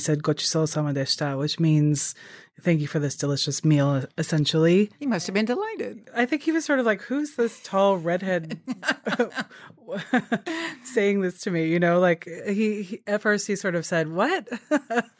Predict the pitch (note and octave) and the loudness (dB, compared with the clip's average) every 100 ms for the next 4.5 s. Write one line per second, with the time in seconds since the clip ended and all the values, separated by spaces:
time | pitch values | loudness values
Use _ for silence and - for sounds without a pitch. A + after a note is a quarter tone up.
0 | - A3+ - G#3+ F#3+ F#3 F3 G#3 B3+ A#3+ | -12 -10 -8 -8 -8 -8 -8 -8 -8 0
1 | A#3 G#3 F#3+ F#3+ F#3 D#3 F3 F#3+ F3 F3 | 2 4 2 0 -4 -6 -10 -8 -8 -6
2 | F#3 A3+ - D#3+ D3+ - A3+ B3+ C#4+ C#4 | -8 -8 -10 -10 -10 -2 -2 2 2 2
3 | C4+ - A3+ F3+ F#3 F#3 E3 E3+ D#3+ D#3 | -2 0 -2 0 0 2 2 2 0 -2
4 | D3+ C#3+ C#3 B2+ | -6 -10 -10 -12